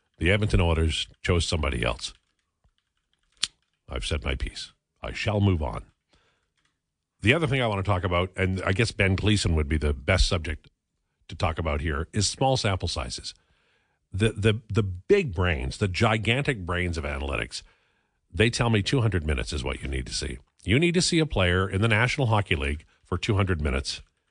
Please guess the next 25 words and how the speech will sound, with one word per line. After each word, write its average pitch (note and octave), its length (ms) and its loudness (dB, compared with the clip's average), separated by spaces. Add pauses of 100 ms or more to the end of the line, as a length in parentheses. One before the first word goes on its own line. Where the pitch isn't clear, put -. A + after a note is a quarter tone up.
(140)
at D#2 120 0
five D2+ 240 2
on D2+ 140 0
five, A1+ 420 -2
or D3+ 380 6 (160)
a A2 100 2
line, G2+ 720 2 (1300)
a D2 80 -6
trio, A#2 460 2 (380)
a - 80 -6
pairing A2+ 520 0 (1400)
for C#3+ 140 6
two C#3+ 180 2
hundred A2+ 280 4
minutes D#2 260 2
before D#3+ 380 2
you E3 120 4
know C3 180 6
what's A2 200 4
going F2+ 300 2
on A1+ 360 -4
at E2 140 -4
five - 220 -2
on - 160 -4
five. - 360 -8